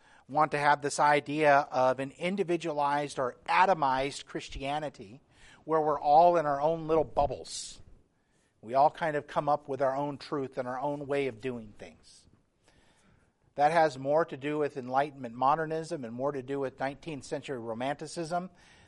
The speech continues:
than it has anything to do with biblical Christianity. Rather, God has united us together. And we see in Hebrews chapter thirteen, verse seventeen, "Those who labored to get labored before."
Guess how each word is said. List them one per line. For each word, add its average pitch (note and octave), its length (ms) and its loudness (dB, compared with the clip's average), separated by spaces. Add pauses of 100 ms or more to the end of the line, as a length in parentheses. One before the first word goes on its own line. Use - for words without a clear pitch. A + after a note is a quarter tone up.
than C3+ 140 -6
it C3 40 -4
has C#3 240 -2
anything D#3 360 -6
to C3 100 -12
do C#3 140 -6
with B2 160 -8
biblical A2+ 320 -10
Christianity. G#2 800 -18 (3500)
Rather, D3 520 4 (320)
God C#3 240 6
has C3 160 -2
united D3 440 -2
us C#3 160 -6
together. C3+ 520 -2 (1400)
And C3+ 80 -14
we C#3 100 -6
see E3 280 -2
in D3+ 80 -2
Hebrews C#3+ 320 -6
chapter D3+ 320 0
thirteen, D#3 560 -8
verse C#3+ 180 -4
seventeen, D#3 540 -2
"Those D3+ 240 -4
who D#3 120 -8
labored D3 400 -4
to C#3 60 -14
get C3+ 320 -4
labored D3 360 -4
before." C#3 520 -4